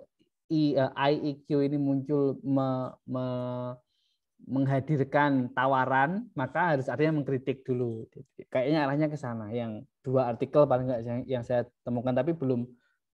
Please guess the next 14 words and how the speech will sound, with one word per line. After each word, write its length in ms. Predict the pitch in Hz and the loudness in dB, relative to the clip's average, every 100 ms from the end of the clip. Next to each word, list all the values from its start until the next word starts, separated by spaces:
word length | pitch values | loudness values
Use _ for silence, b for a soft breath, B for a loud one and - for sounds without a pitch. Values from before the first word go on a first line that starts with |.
| _ _ - | _ _ -4
eh, 240 | 131 120 | -2 0
scholarly 540 | 113 - 131 135 127 131 | -4 2 4 4 2 0
satisfa-, 800 | 127 127 117 - 117 113 113 - | -2 -4 -8 -6 -4 -4 -6 -8
satisfactory. 1120 | - 113 117 - _ - 113 - 110 104 113 - _ _ _ _ | -8 -6 -8 -12 _ -8 -8 -4 -4 -4 -6 -14 _ _ _ _
Terus 560 | 135 160 156 - - | 4 4 2 -8 -10
ini 240 | 131 160 180 | -4 -2 -2
per-, 240 | - 156 | -6 -14
pertanyaan 420 | - 139 165 131 | -8 -4 -2 0
terakhir 380 | 131 120 127 170 | 0 0 0 0
yang 160 | 147 131 | 0 -2
lebih 320 | 117 127 117 | -2 -4 -4
meta 500 | 117 113 - 139 135 117 | -4 -4 2 4 6 4
ya, 160 | 117 | -2
perlukah 480 | 117 117 113 139 | -4 -2 2 2